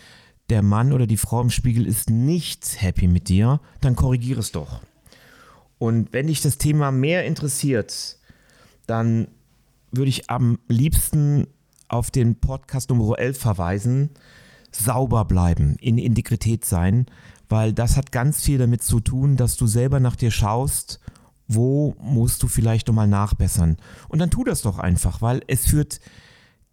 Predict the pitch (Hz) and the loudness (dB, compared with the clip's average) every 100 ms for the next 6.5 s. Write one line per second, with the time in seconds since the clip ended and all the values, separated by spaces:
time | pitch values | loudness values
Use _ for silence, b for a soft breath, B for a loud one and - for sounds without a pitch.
0 | _ 160 170 - - - 190 226 202 - | _ -2 -2 -6 -8 -2 0 2 2 0
1 | 175 156 - 147 151 - - - - - | 0 0 0 0 0 -2 -4 -6 -12 -8
2 | - 120 - 113 - 139 165 160 139 139 | 0 0 0 -2 -2 -2 0 2 2 0
3 | - 110 131 170 190 - 147 147 139 139 | -2 -2 2 2 0 -2 -2 0 0 0
4 | - 113 107 - 110 - - B B B | 0 0 0 0 -2 0 -6 B B B
5 | 127 120 131 - 131 - 120 - 92 85 | 0 0 0 0 -2 0 -2 0 0 0
6 | 87 82 69 - - | -4 -4 -6 -8 -8